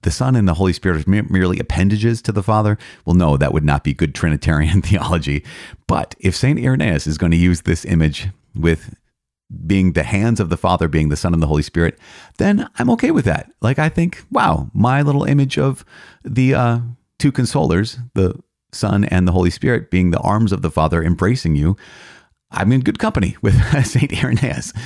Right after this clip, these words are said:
But I love this. Okay, Saint Irenaeus, the whole quote says this, "God fashioned man with his own hands,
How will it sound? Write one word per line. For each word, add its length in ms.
But 100
I 60
love 160
this. 180
Okay, 400
Saint 260
Irenaeus, 240
the 100
whole 220
quote 320
says 200
this, 220
"God 200
fashioned 440
man 180
with 120
his 120
own 140
hands, 400